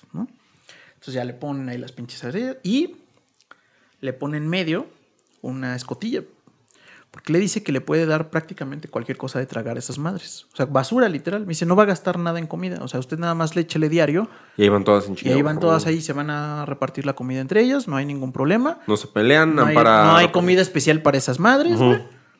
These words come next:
Speaker 1: Este, y una última advertencia. Bajo ninguna circunstancia
Speaker 2: se meta.
Speaker 1: olvide cerrar esa madre.
Speaker 2: Porque se lo
Speaker 1: Se,
Speaker 2: carga la
Speaker 1: se lo
Speaker 2: chingada.
Speaker 1: pu-, se pueden salir esas chingaderas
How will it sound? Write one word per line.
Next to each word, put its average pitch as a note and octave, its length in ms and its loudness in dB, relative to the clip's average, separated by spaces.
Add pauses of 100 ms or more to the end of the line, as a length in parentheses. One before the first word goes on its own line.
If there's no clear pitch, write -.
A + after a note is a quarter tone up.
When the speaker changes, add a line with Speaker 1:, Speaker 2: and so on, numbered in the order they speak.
(200)
Speaker 1:
Este, A#2+ 800 -10 (720)
y E3 240 -6
una G3 200 0
última F#3+ 320 0
advertencia. F#3 600 -2 (140)
Bajo C3 320 -6
ninguna C#3+ 380 -6
circunstancia F#3 680 -6 (1120)
Speaker 2:
se - 160 -4
meta. E2+ 400 -6 (220)
Speaker 1:
olvide B2+ 420 -2
cerrar A2+ 400 -8
esa A2+ 220 -10
madre. A#3+ 260 -8 (960)
Speaker 2:
Porque F#2+ 420 -4
se F#2+ 140 -2
lo F2+ 100 4
Speaker 1:
Se, E2+ 80 -8
Speaker 2:
carga G#2+ 200 2
la G2 100 0
Speaker 1:
se B2 100 0
lo B2 80 0
Speaker 2:
chingada. F2+ 220 0
Speaker 1:
pu-, - 20 -8
se C#3 140 -2
pueden B2+ 240 -4
salir B2 220 -6
esas B2+ 180 -8
chingaderas E3+ 680 -4